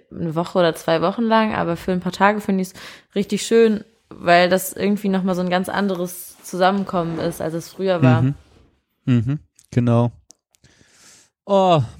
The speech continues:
Speaker 2: ja, Leute. Sehr, sehr spannend.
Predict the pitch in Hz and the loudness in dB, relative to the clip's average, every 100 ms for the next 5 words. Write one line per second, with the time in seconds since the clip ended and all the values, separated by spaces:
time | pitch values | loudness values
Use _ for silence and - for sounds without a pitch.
0 | - - - 107 110 104 98 - - - | -16 -10 -2 2 4 4 0 -4 -14 -14
1 | - 104 101 98 - 104 98 _ _ - | -2 2 4 2 0 -4 -6 _ _ -20
2 | - - _ 127 117 139 156 151 127 123 | -20 -20 _ -2 2 4 4 2 2 2
3 | 123 - - 113 110 104 98 | 2 -2 -2 0 2 0 -4